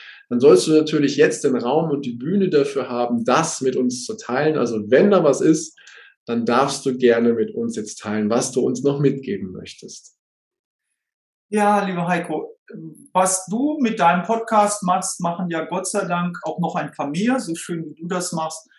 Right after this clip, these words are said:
Speaker 2: Und das zeigt wieder, dass die Vielfalt, die Gemeinschaft und das Verteilen von und Weiterleiten von Informationen, von Wissen, von kleinen Tipps, dass dieses Verbreiten,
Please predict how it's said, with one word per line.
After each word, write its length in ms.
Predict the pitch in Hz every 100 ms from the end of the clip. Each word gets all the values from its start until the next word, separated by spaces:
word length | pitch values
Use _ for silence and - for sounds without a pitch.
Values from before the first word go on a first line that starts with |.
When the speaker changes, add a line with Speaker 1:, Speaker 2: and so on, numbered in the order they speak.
| _
Speaker 2:
Und 180 | - 147
das 220 | 156 -
zeigt 360 | - 165 170 -
wieder, 200 | 170 165
dass 320 | 160 151 -
die 240 | - 143
Vielfalt, 640 | - 240 254 - 202 185 180
die 80 | 160
Gemeinschaft 720 | 147 143 175 175 185 170 -
und 240 | 165 160
das 420 | 147 - - - _ _ _
Verteilen 720 | 160 151 - 165 190 202 202
von 600 | - 160 151 147 143 -
und 300 | - 139 131
Weiterleiten 1200 | - 160 196 208 180 165 - 139 143 165 165 180 170
von 260 | 160 156
Informationen, 840 | 175 - 147 139 139 - 208 202 190
von 300 | 170 151 143
Wissen, 340 | 214 - 175
von 220 | 170 160
kleinen 340 | 147 156 143 139
Tipps, 420 | - 180 - - _ _ -
dass 200 | 156 -
dieses 380 | 170 160 156 -
Verbreiten, 960 | 156 - - 139 170 - - 185 -